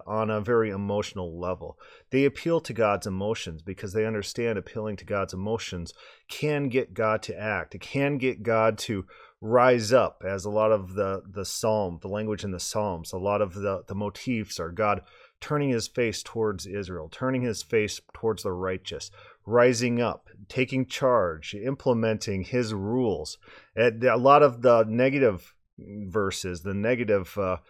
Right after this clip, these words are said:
imagery, the motifs are, are about God hiding his face, God being inactive, God being unresponsive, God shirking his duty. These are the extremes of, uh, Israel's idiomatic language that we see in the Bible.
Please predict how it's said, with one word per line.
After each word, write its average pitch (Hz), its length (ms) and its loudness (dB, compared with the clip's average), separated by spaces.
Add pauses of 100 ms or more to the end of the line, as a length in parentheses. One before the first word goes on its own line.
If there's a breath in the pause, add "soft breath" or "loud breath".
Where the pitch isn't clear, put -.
(480 soft breath)
imagery, 98 540 -2
the 82 80 -8
motifs 98 720 -6
are, 92 220 -2
are 104 120 -2
about 98 320 -2
God 113 240 0
hiding 117 340 -2
his 98 160 -6
face, 98 440 -2
God 117 300 2
being 107 220 -4
inactive, 107 800 -4
God 113 260 2
being 104 300 -4
unresponsive, 107 920 -6 (340 loud breath)
God 151 240 6
shirking 151 520 -4
his 113 300 -4
duty. 98 360 -4 (440 soft breath)
These 165 180 2
are 160 60 12
the 135 100 6
extremes 123 580 0
of, 95 280 0
uh, 101 160 2 (100)
Israel's 113 760 4
idiomatic 101 640 -4
language 95 640 -10 (360 loud breath)
that 98 100 -4
we 95 100 -4
see 98 280 -6
in 92 80 -6
the 90 80 -6
Bible. 87 500 -6